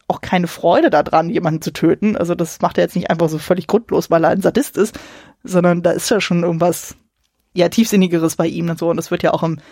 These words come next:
Gespräch dann mit seinem eigenen Kumpel ja auch deutlich klarer dann so, dass, äh, was ihn auch bewegt und so, und gerade eben durch die Anwesenheit von Roxanne,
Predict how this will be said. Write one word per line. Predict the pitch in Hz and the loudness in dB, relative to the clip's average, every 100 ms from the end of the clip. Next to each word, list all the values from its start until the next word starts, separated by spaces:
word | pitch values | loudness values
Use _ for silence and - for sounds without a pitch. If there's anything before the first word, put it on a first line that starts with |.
| - _ _ _ - | -20 _ _ _ -2
Gespräch | 170 - 180 180 | -2 0 2 2
dann | 190 180 | 2 2
mit | 175 | 2
seinem | 170 165 | 2 2
eigenen | 190 208 | 2 2
Kumpel | 196 180 170 165 | 2 0 2 2
ja | 160 - | 2 2
auch | 175 | 0
deutlich | 165 175 - | -2 -4 -4
klarer | 175 160 190 175 | 2 2 4 2
dann | 175 | 0
so, | 170 165 | -2 -6
dass, | 170 - - | -6 -16 -4
äh, | 160 160 | 0 0
was | 170 | 0
ihn | 170 | 0
auch | 160 - | 0 0
bewegt | 165 165 170 185 | 2 4 2 0
und | 165 | -2
so, | 160 | -2
und | 156 165 | -2 -2
gerade | 165 170 | -2 0
eben | 165 165 156 | 2 0 0
durch | 156 | -2
die | - | 0
Anwesenheit | 175 170 180 180 | 2 2 0 -2
von | 175 | -4
Roxanne, | 160 165 - 180 180 | -2 -2 2 2 2